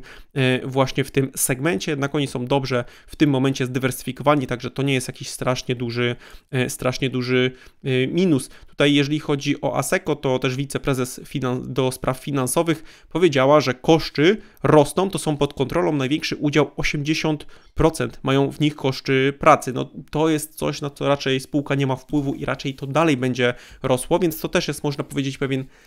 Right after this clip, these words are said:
znak zapytania, jeżeli chodzi o spółkę, o całą grupę Asseco. No, w każdym razie, y, też takim dru-, drugim znakiem zapytania są koszty energii, bo tutaj też poinformowali, że Asseco otrzymało pismo od dostawców energii w sprawie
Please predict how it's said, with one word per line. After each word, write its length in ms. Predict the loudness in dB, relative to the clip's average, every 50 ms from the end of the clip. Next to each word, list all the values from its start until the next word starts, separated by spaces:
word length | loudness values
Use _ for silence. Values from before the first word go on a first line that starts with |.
| _ _
znak 280 | -2 0 0 0 0 -2
zapytania, 540 | -4 -4 -4 -4 -2 0 2 2 2 2 2
jeżeli 300 | 0 -2 -4 -4 -4 -4
chodzi 360 | -2 -4 -2 -2 -2 -4 -2
o 220 | -2 -2 -2 -2 -2 -6 -14 -20 -14
spółkę, 500 | -12 -12 -2 0 2 2 2 2 0 -2
o 60 | 0
całą 180 | 0 -2 -2 2
grupę 360 | 4 4 4 4 0 -4 -4 -6 -14 -20 -20 -20 -18 _
Asseco. 560 | -2 0 0 0 0 -2 -2 0 0 0 0 0 -4 -10 -12 -6 -4
No, 60 | -4
w 160 | -4 -4 -6
każdym 420 | 0 2 4 4 4 2 0 0 2
razie, 460 | 4 4 4 4 4 2 4 4 2 0 -2 -2 0 0 0
y, 40 | 2
też 180 | 0 -2 -2 -2
takim 360 | -4 -4 -2 -2 -2 0 0
dru-, 280 | 2 2 2 2 0 -4 -8
drugim 520 | -12 -10 -4 0 2 2 4 4 2 2
znakiem 340 | 2 2 0 0 0 0 0
zapytania 440 | 0 -2 -4 -2 -2 -2 -2 -2 -2
są 160 | -2 -4 -4
koszty 340 | -4 -4 -6 -6 -2 -2 0
energii, 520 | 0 0 -2 -2 -4 -4 -2 -2 -2 -4 -8 -14 -20 -20 -20 -16 _
bo 140 | -4 -4 -4
tutaj 280 | -4 -2 -2 0 0 0
też 160 | 0 -2 0
poinformowali, 680 | 2 2 2 4 2 0 0 0 2 2 2 2 2
że 100 | 2 2
Asseco 360 | 0 0 0 -2 -2 -2 -4 -4
otrzymało 500 | -4 -6 -6 -4 -2 0 2 2 0 0
pismo 380 | -2 -6 -8 -6 -2 -2 0
od 120 | 0 0 0
dostawców 520 | -2 -2 -2 -2 -4 -6 -4 -6 -6 -6 -4
energii 340 | -2 -2 -2 -2 -2 -4 -6
w 40 |
sprawie 360 | -6 -4 -4 -2 0 0 -2